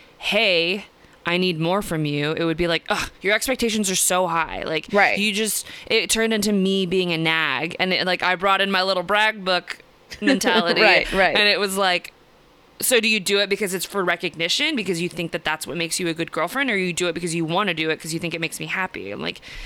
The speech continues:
Speaker 1: it turned into, like, a combative thing. So from that relationship, I learned so much into how you present things to somebody.
Speaker 2: Right.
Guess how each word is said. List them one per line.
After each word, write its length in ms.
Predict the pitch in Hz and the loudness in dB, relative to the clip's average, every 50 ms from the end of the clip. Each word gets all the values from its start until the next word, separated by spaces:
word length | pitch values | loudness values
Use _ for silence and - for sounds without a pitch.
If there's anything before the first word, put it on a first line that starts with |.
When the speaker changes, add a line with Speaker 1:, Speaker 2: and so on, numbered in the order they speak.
| - - - - | -14 -16 -12 -6
Speaker 1:
it 140 | - - - | -6 -4 -2
turned 220 | - 208 214 214 | 0 0 0 0
into, 240 | 226 220 208 208 220 | 0 0 0 -2 -2
like, 160 | 202 196 - - | -2 -2 -4 -6
a 40 | 185 | -8
combative 600 | - 202 175 170 151 160 151 156 160 170 160 147 | -6 -4 -4 -2 -2 0 0 0 0 0 -2 -2
thing. 340 | - - 185 175 151 156 165 | -4 -4 -4 -2 -2 -2 -4
So 280 | 165 - 190 170 170 165 - - - - - - | -2 -2 0 0 0 -2 -4 -12 -20 -20 -20 -18
from 220 | - - 220 220 220 | -4 0 0 2 2
that 120 | 202 180 170 | 2 0 0
relationship, 520 | 180 175 175 175 - 175 170 170 175 - | 0 0 0 0 -2 -2 -4 -4 -2 -2
I 120 | 170 165 | 0 0
learned 240 | 160 160 160 160 156 - | 0 0 0 0 -2 -2
so 180 | - 160 151 | -2 -2 -2
much 360 | 156 165 175 175 170 165 - | 0 0 0 0 0 0 -2
into 200 | - 170 165 - 156 | -4 -4 -4 -4 -4
how 480 | 151 147 - - 160 156 156 160 165 | -4 -4 -2 -2 0 0 2 2 0
you 160 | 160 160 160 - | 0 -2 -4 -4
present 480 | - - 160 143 147 151 139 160 240 | -4 -4 -4 -2 -2 -2 -4 -4 -4
things 240 | - 185 185 185 - | -4 -4 -4 -4 -4
to 60 | - 185 | -4 -4
somebody. 580 | - 202 190 196 202 202 214 208 214 226 226 - - - - - - - - | -4 -4 -4 -4 -4 -4 -4 -2 -2 -4 -4 -6 -10 -16 -18 -18 -20 -18 -4
Speaker 2:
Right. 360 | - 185 190 170 - - - | 0 2 4 4 4 2 -4